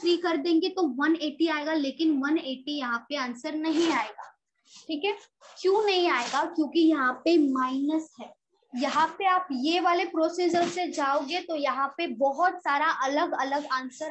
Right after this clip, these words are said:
हमेशा आता जाएगा। अगर आप इस method से directly compare करोगे,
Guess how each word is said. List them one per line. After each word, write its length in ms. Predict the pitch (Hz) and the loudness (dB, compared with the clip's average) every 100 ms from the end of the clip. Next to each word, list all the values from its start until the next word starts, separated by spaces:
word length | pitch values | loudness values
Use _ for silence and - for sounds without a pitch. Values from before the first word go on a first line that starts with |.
| 294 | -10
हमेशा 520 | 269 277 277 - 320 - | -10 -8 -10 -10 -6 -4
आता 360 | 220 - 254 269 | -4 -4 -6 -2
जाएगा। 460 | 339 294 - 208 - - - | 0 0 -2 -6 -8 -18 -12
अगर 200 | 262 311 - | -2 0 0
आप 300 | 302 320 - 339 | 0 -2 -4 -2
इस 180 | 359 330 | 2 4
method 420 | 302 311 320 320 | 4 2 -2 0
से 140 | 392 285 | -2 0
directly 560 | 302 277 311 339 339 | 2 2 0 -2 -2
compare 440 | 294 262 233 285 302 | -2 -4 -4 -6 -6
करोगे, 400 | 277 254 214 | -4 -4 -4